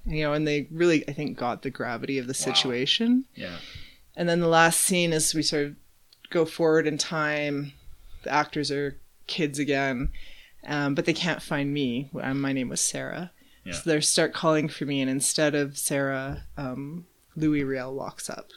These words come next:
Speaker 2: Yeah.
Speaker 1: and addresses them. So I had this long monologue that I had to say in French,
Speaker 2: <laughs>
Speaker 1: and, um, it went pretty well. It's a little bit, um,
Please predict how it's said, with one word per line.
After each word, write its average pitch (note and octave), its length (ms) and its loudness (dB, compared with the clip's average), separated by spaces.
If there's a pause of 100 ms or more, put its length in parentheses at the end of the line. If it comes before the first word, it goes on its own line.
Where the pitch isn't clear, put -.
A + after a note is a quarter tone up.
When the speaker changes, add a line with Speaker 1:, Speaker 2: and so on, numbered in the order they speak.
(100)
Speaker 2:
Yeah. F2+ 300 -10
Speaker 1:
and D#3 140 -6
addresses - 540 -6
them. D3 340 -10 (920)
So - 200 4
I F3 40 10
had F#3 180 8
this E3+ 200 4
long D#3 300 2
monologue C#3+ 640 0 (360)
that D#3 120 -6
I D3 40 -4
had D3 180 -6
to - 60 -4
say D3 140 -4
in C#3 100 -4
French, C#3 720 0
Speaker 2:
<laughs> - 80 -4
Speaker 1:
and, E3+ 360 2
um, D3+ 580 4 (1300)
it C4 40 0
went E4+ 140 2
pretty A#3+ 180 6
well. F3+ 220 12
It's G#3+ 220 8
a B3 40 2
little C#4 200 6
bit, E3 360 6
um, D#3 640 2